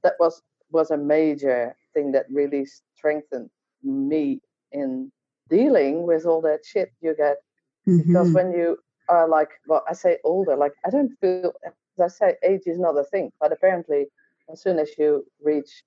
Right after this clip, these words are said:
Speaker 1: around fifty, you get all these messages from society, like, about the rule. You get,
Speaker 2: Mm.
Speaker 1: like, you're supposed to have age-appropriate hair and age-appropriate clothes and age-appropriate makeup and God knows what else.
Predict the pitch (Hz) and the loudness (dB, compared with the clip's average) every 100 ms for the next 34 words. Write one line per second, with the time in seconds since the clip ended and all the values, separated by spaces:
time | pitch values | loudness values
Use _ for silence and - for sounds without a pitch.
0 | - 147 156 143 135 - 185 - 110 104 | -4 2 2 0 -4 -6 -8 -4 -6 -6
1 | - _ _ 170 160 165 185 233 233 196 | -14 _ _ -6 0 2 4 4 4 0
2 | - 175 185 196 165 - 160 156 156 - | 0 -4 -2 -2 -2 -4 -8 -8 -12 -6
3 | 180 226 214 147 135 131 131 - 131 131 | -2 -2 -2 -2 0 0 0 0 0 0
4 | - 123 147 240 202 143 - - 143 165 | -2 -4 0 0 0 -4 -8 -14 -6 0
5 | 151 160 143 139 _ _ 151 151 165 170 | 0 2 0 0 _ _ -10 -10 -4 -2
6 | 156 - 151 151 - 190 202 - - - | -2 -2 -4 -4 0 0 0 -6 -18 -20
7 | _ - 180 208 214 185 151 151 _ 151 | _ -4 0 2 0 -2 -2 -2 _ -2
8 | 175 185 147 - - 147 139 _ _ _ | 2 2 2 -2 -8 -20 -20 _ _ _
9 | - 185 185 - - 175 175 160 147 - | 0 0 -2 -12 0 0 0 -4 -4 -6
10 | _ - 165 202 175 - _ 127 131 - | _ -2 0 2 0 -6 _ -12 -12 -2
11 | 180 202 180 151 156 156 151 139 - _ | 0 0 -4 -6 -2 -2 -2 -4 -6 _
12 | _ 143 147 160 202 - 151 - - 147 | _ -10 -2 0 0 0 -2 -2 -4 -4
13 | 131 - - 180 - 139 131 - 120 123 | -6 -10 -2 -2 -2 -4 -4 -6 -6 -4
14 | 123 175 | -2 -4